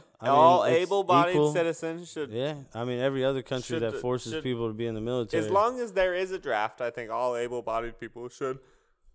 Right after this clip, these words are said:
Speaker 2: have to sign up for it.
Speaker 1: Now, do you like the idea of the draft?
Speaker 2: Mm, I, I don't know.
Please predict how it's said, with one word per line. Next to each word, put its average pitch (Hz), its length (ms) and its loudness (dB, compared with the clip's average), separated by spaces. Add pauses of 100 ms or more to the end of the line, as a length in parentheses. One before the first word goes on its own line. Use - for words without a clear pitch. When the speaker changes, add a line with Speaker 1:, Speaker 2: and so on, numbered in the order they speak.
(340)
Speaker 2:
have 143 200 0
to 151 100 -8
sign 170 220 -6
up 196 120 -10
for 92 140 -8
it. - 40 -18 (100)
Speaker 1:
Now, 117 140 -4
do 117 100 -8
you 127 140 -4
like 143 240 -4
the 127 100 -2
idea 120 460 -2
of 104 220 -4
the 101 100 -4
draft? 90 420 -10
Speaker 2:
Mm, 160 520 -10 (1800)
I, 117 120 -4 (300)
I 120 120 2
don't 117 180 -2
know. 85 180 -12